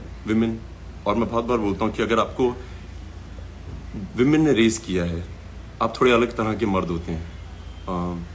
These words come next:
I think he's been raised by very three, very strong three women, his mother, his sisters। और मुझे लगता है कि असली मर्द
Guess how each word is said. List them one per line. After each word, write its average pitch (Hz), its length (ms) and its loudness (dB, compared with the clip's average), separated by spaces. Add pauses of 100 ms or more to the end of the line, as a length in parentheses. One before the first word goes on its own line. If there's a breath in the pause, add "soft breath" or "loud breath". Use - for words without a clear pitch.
(260)
I 113 100 -2
think 127 180 2
he's 123 200 0
been 120 220 4 (1900)
raised 127 180 4
by 127 140 4
very 147 160 4 (100)
three, 135 500 0
very 143 140 2 (100)
strong 123 240 2 (100)
three 120 240 2
women, 104 300 0 (240)
his 98 140 -4
mother, 104 280 0
his 104 120 0 (120)
sisters। 107 360 0 (1400)
और 135 80 8
मुझे 151 160 8
लगता 170 220 4
है 196 60 6
कि - 60 0
असली 165 300 4
मर्द 135 420 4